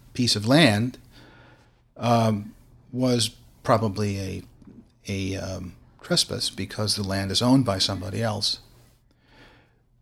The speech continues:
So in a, in a developed region of intellectual frontier, setting up your intellectual property, your, your intellectual, uh, uh, environment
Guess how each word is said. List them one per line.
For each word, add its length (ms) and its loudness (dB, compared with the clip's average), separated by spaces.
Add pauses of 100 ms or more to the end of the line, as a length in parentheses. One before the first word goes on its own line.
(140)
So 600 6 (720)
in 260 2
a, 220 2 (320)
in 160 -2
a 140 -2 (340)
developed 800 8 (1700)
region 320 4
of 100 2
intellectual 520 4
frontier, 680 -2 (180)
setting 380 6
up 200 0
your 140 2
intellectual 760 2
property, 520 -10
your, 240 -4
your 180 -4
intellectual, 920 2 (520)
uh, 20 -12
uh, 540 -2
environment 640 2